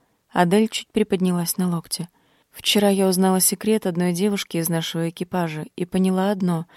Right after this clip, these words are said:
что все, кто работает в Шарлеман, пришли в него не просто так. Их привели. А как ты пришел на эту работу?» «Однажды на моем рейсе летел Роберто Арнелло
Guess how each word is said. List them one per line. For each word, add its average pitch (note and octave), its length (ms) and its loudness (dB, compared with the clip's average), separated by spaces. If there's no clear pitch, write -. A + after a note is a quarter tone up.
что - 260 -4
все, G3+ 320 2
кто - 200 -4
работает F3+ 480 -2
в - 60 -8
Шарлеман, F#3 720 -2
пришли F3+ 380 -4
в G#3 60 0
него G3+ 180 0
не G3 140 0
просто E3 400 -6
так. D#3 340 -12
Их - 240 -4
привели. F3+ 500 -2
А G3 140 2
как A#3 240 -2
ты A#3 180 0
пришел D#3+ 400 -6
на D3+ 160 -2
эту D#3 160 -8
работу?» D#3+ 500 -8
«Однажды F#3+ 560 4
на F#3+ 80 6
моем F#3+ 260 6
рейсе G#3+ 360 4
летел F3 420 0
Роберто F3+ 480 0
Арнелло F#3 580 0